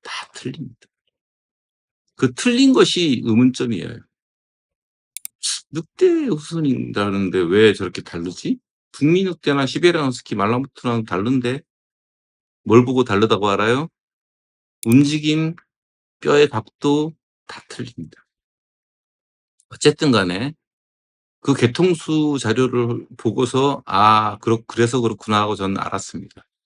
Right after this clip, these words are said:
바로 우리 개는 중앙아시아 이리의 후예입니다.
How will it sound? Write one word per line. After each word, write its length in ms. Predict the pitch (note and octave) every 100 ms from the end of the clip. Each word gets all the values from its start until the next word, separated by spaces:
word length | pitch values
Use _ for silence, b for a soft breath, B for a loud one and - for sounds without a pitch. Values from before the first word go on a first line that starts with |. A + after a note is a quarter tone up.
| _ -
바로 380 | E2+ A2+ D#3 F3 _ _ _ -
우리 720 | G2+ A2+ B2 B2 B2 A#2+ A#2+
개는 540 | - E2 F2+ A#2+ C3+ A#2+
중앙아시아 760 | - F#2+ G#2 A2+ - F2+ G#2+
이리의 400 | F#2+ F#2 G2 F#2+
후예입니다. 600 | F2+ - A#2 F#2+ - -